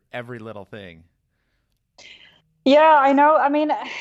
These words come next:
Speaker 2: the easiest way is to always stay away from topics like drugs, sex, politics, religion. First thing. Second thing, never judge, gossip, nag, complain, spread negativity.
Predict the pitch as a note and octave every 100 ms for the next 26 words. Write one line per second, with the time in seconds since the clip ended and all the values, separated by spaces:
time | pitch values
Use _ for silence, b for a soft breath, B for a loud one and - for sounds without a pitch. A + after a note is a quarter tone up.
0 | A#3+ C#4+ C#4+ D#4+ E4+ F#4+ E4+ A#3 A#3 A#3+
1 | B3 A#3+ - G#3+ A#3 B3 A#3+ A#3+ A3 G#3+
2 | G#3 G#3 G#3 G3 - G3 G3 G3+ - G3+
3 | F3+ F3 _ F#3+ B3 E4 - - - A3+
4 | A#3 A3 - - G3+ G3+ G3 G3+ - E3
5 | F3+ G3 F#3+ C4+ G#4+ - _ _ _ G#3+
6 | A3+ - A#3+ C#4 G#4 - b b F#4 G#4
7 | D#4+ D4 C4+ C4+ C4 C#4+ C4+ E4 F#4 -
8 | - G#3 C4 C#4+ B3+ G#3+ B3 A#3+ B3 A#3
9 | A3 A3 G#3+ G#3+ G3 G#3 G#3 G3+ - F#3
10 | F3+ F3 F#3 G3 D#3+ - -